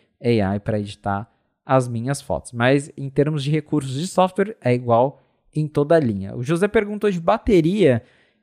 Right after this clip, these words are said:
e naturalmente é, tem uma diferença, porque o Ultra ele é bem maior. Em termos de números, eu acho que são quatro mil versus cinco mil miliamperes-hora. Nos meus testes, o que eu vi, assim, o, os dois chegam no fim do dia com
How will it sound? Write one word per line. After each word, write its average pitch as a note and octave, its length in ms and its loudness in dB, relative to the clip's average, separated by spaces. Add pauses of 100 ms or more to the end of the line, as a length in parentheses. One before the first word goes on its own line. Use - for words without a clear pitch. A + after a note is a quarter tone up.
(140)
e E3+ 380 6
naturalmente E3 720 2
é, A#2+ 160 6
tem B2 220 0
uma A2+ 140 0
diferença, B2 680 2
porque - 340 -6
o G#2 60 0
Ultra G#2 320 -6
ele A#2 80 -2
é G2+ 40 0
bem G2 240 -2
maior. A#2 560 0 (340)
Em C#3 80 -6
termos E3+ 340 2
de E3 120 -4
números, D#3+ 360 -4
eu D#3 60 -4
acho D3+ 120 -10
que - 60 -18
são D3 140 -10
quatro D#3+ 440 -4
mil D#3 280 -2
versus C#3+ 540 -2
cinco D3 300 -14
mil C3+ 180 -4
miliamperes-hora. B2+ 1000 2 (500)
Nos D4+ 240 0
meus B3 240 0
testes, G3+ 380 0
o G#3 40 -6
que G3 100 -2
eu F#3 60 4
vi, F#3 120 2
assim, C#3 340 2
o, C3+ 300 -10
os F#3 200 2
dois A3 200 6
chegam G3+ 420 0
no G3+ 100 -6
fim F#3 160 -8
do F#3 100 -2
dia D3 200 4
com D#3 320 -10